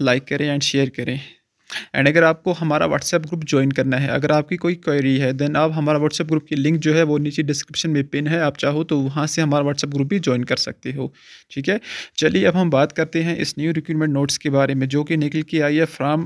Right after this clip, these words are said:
अ, दिल्ली गवर्नमेंट। जैसे आप यहाँ पे देख सकते हो,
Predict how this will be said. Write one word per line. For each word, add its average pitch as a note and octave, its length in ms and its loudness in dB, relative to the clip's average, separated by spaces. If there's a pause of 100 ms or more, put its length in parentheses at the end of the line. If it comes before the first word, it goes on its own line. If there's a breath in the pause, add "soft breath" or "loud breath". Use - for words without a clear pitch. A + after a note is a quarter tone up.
(160)
अ, C3 300 0
दिल्ली D3 360 0
गवर्नमेंट। C3+ 360 -2
जैसे C#3+ 220 -4
आप D3 140 -4
यहाँ D3+ 120 -4
पे F3+ 80 -2
देख D3 200 -4
सकते E3 300 -4
हो, F#3+ 180 -2